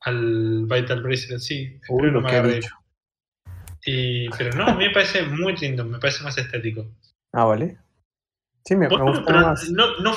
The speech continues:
Speaker 1: no soy el único que lo dijo, eh, que lo dije, eh. Eh, he visto muchos comentarios, los chicos de With the
Speaker 2: Ok.
Speaker 1: Will también han dicho lo mismo, que
Speaker 2: Sí,
Speaker 1: son
Speaker 2: claro.
Speaker 1: Vital Bracelet Standards con una, <laughs> con una capa, con una pintura nueva y el,
Speaker 2: Exacto, el, el sombrero es
Speaker 1: y la
Speaker 2: nuevo,
Speaker 1: B.
Speaker 2: ¿ok?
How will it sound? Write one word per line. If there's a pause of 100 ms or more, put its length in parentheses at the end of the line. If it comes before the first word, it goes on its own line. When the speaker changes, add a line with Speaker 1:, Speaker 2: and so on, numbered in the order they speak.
Speaker 1:
no
soy
el
único
que
lo
dijo,
eh,
que
lo
dije,
eh. (100)
Eh, (320)
he
visto
muchos
comentarios,
los
chicos
de
With
the
Speaker 2:
Ok.
Speaker 1:
Will
también
han
dicho
lo
mismo,
que
Speaker 2:
Sí,
Speaker 1:
son
Speaker 2:
claro.
Speaker 1:
Vital
Bracelet
Standards
con
una,
<laughs> (360)
con
una
capa,
con
una
pintura
nueva
y
el,
Speaker 2:
Exacto,
el,
el
sombrero
es
Speaker 1:
y
la
Speaker 2:
nuevo,
Speaker 1:
B.
Speaker 2:
¿ok?